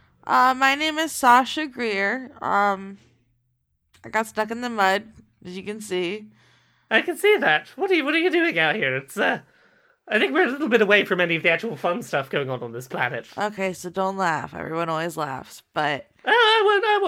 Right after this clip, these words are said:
Speaker 2: won't, I won't.
Speaker 1: I really think cryptids are cool, and I thought it's about time I try to find some myself. So I was la-, out here looking for the abominable swamp slob.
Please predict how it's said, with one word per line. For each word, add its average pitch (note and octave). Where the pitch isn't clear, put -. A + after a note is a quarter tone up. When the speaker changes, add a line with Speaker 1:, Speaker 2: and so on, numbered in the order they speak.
Speaker 2:
won't, D4+
I F#4+
won't. F3+
Speaker 1:
I G#3+
really C#4
think C#4+
cryptids C4+
are C4+
cool, E3
and -
I G#3
thought G#3+
it's A3
about G#3+
time A#3
I G3+
try A3+
to A#3+
find G#3+
some A3
myself. F3
So -
I A3+
was A3
la-, B3
out C4+
here C4
looking B3
for A#3
the A3
abominable C#4
swamp A#3+
slob. D#3+